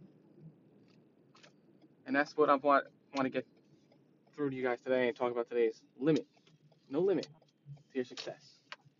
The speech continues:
to your livelihood, to your life. Because to be well-rounded, to be the best you could possibly be, you gotta go out there every single day. Work hard. Grit, determination, true discipline.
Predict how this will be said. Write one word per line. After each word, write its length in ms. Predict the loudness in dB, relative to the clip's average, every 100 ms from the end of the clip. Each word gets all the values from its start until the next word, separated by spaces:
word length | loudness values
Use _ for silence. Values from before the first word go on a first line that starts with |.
| _
to 100 | -2
your 60 | 2
livelihood, 460 | 4 2 -4 -8 -6
to 60 |
your 100 | -4
life. 180 | -4 -10 _ _ _ _ _ _ _ -12
Because 460 | 2 4 4 -2 _ _ _ _ _ -2
to 60 | 4
be 100 | 8
well-rounded, 440 | 8 8 8 6
to 60 | 4
be 60 |
the 60 | 2
best 180 | 0 -4
you 60 |
could 80 | -8
possibly 300 | -6 -4 -4
be, 140 | 0 0
you 80 | -2 _ _ _ _ _ _ -8
gotta 140 | -4
go 80 | -2
out 80 | 0
there 100 | 0
every 120 | 0
single 220 | 0 -2
day. 220 | 0 -2 -4 _ _ -20 _ _ _ _ -4
Work 200 | -2 2
hard. 300 | 0 0 -6 _ _ _ _ _ _ -2
Grit, 240 | 0 0
determination, 680 | -2 0 2 2 0 -2 -2 -6 _ -12 -8 -6 -6
true 140 | -6
discipline. 400 | -6 -8 -16